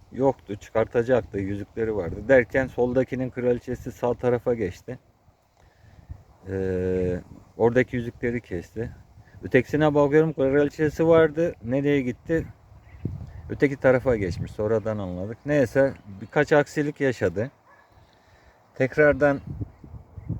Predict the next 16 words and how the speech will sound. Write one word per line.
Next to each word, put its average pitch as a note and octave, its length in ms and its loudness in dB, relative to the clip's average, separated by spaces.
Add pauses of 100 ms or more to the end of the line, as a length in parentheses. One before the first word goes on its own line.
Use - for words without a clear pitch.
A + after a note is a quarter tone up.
(260)
aldık, A#2+ 420 0
yüzük A2 340 -8
verdik, F2 300 -8 (880)
bir F#2+ 60 -16
şeyler G#2+ 340 2
yaptık G#2+ 360 0 (100)
derken B2+ 420 -4 (1200)
en C#3+ 200 4
son, D3+ 280 2
e, - 360 -8 (840)
verdiğimiz B2 480 0
yüzüklerden B2+ 720 -2 (1000)
çıkmış, - 540 -6 (140)
fakat C3 340 -2
kraliçeyi D3+ 580 4
göremiyorum. E3 560 0